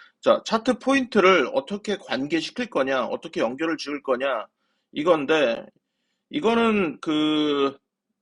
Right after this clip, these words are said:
여기 아센던트를 체크를 해주시고요.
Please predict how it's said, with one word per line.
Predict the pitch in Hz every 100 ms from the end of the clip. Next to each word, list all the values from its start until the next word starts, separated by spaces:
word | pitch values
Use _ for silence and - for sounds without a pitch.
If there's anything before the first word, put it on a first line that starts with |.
| _ _ -
여기 | 143
아센던트를 | 151 156 233 220 202 190 165
체크를 | 220 220 214 202
해주시고요. | 165 - 120 127 151 113 117